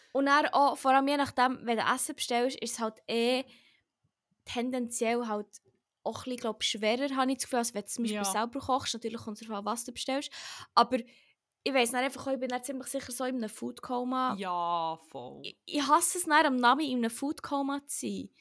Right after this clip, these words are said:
Speaker 2: Das ist das
Speaker 1: Weil ich habe das
Speaker 2: Schlimmste.
Speaker 1: Gefühl, es braucht so viel Energie, bis ich dann mal wieder auf der Beine bin. Dann ist vier. Stell dir vor, du hast dann am Nami irgendwie eine Vorlesung oder musst arbeiten oder so. Und dann kommst du um vier Uhr mal wieder ins Gang, aber du willst ja dann auch nicht bis um acht oder um neun Uhr müssen irgendwo noch arbeiten oder so.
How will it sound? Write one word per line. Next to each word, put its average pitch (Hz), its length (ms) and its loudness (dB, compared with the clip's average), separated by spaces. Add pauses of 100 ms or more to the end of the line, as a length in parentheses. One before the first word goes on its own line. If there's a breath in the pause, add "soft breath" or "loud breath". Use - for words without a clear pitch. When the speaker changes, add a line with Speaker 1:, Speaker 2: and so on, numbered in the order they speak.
(160 soft breath)
Speaker 2:
Das 214 80 -6
ist - 80 -10
das - 80 -8
Speaker 1:
Weil 269 60 4
ich 277 40 8
habe 269 120 6
das 277 80 4
Speaker 2:
Schlimmste. - 120 -2
Speaker 1:
Gefühl, 285 240 2
es - 160 2
braucht - 280 -4
so 277 180 0
viel 302 180 -2
Energie, 240 460 0
bis 277 200 0
ich 269 60 -4
dann 254 160 2
mal 262 140 0
wieder 262 180 -2
auf - 140 -8
der 233 80 -4
Beine 226 300 2
bin. 277 180 -2
Dann 262 120 2
ist 214 200 -2
vier. 311 580 0 (340 loud breath)
Stell 277 180 2
dir 269 60 -2
vor, 262 100 -6
du 262 60 0
hast 262 80 -2
dann 247 100 -4
am 226 100 -4
Nami 226 240 -2
irgendwie 233 260 -4
eine - 80 -8
Vorlesung 302 760 -2
oder - 200 -10
musst 214 280 -2
arbeiten - 300 0 (120)
oder 254 140 0
so. 254 360 2 (400 loud breath)
Und 233 100 -6
dann 262 80 6
kommst 254 220 0
du 233 60 -2
um 208 40 -4
vier 247 240 -4
Uhr 277 80 2
mal 254 200 2
wieder 269 200 0
ins 226 240 -2
Gang, 214 380 4
aber 226 160 2
du 247 80 -4
willst 233 160 -4
ja 233 60 -6
dann 240 140 0
auch 240 120 -2
nicht 254 180 -4
bis 262 160 -4
um 233 80 -4
acht - 320 -4
oder 226 140 -4
um 220 80 0
neun 240 200 -2
Uhr 240 120 -2
müssen 214 360 -2
irgendwo 226 400 -2
noch 233 140 0 (120)
arbeiten 240 280 -2 (240)
oder - 20 -2
so. 269 360 6